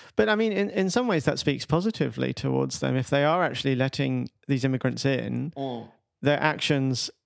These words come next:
Speaker 1: are better than their words about immigration in that
Speaker 2: Um,
Speaker 1: case.
Speaker 2: they might be
Speaker 1: Yeah.
Speaker 2: better about immigration, but not about asylum. Um,
Speaker 1: Right.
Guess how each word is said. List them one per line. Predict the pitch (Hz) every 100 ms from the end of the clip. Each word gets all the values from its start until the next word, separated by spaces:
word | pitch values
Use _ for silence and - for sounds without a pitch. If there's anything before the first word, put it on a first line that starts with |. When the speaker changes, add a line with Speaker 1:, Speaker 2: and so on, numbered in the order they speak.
| _ _ -
Speaker 1:
are |
better | 131 143 -
than | 127 127
their | 123 123
words | 127 147 123 123 -
about | 127 131
immigration | - 127 127 123 - 135
in | 123
that | 123 147
Speaker 2:
Um, | 156 156
Speaker 1:
case. | 151
Speaker 2:
they | 170
might | 202 262
be |
Speaker 1:
Yeah. | -
Speaker 2:
better | 170 -
about | 170 151 143 - - - -
immigration, | 143 139 139 - 143 151 156 147 - 117
but | 113
not | 143 -
about | 127 -
asylum. | 107 - 139 92 - 139 151 - -
Um, | 120 117 117
Speaker 1:
Right. | 160 143 135 -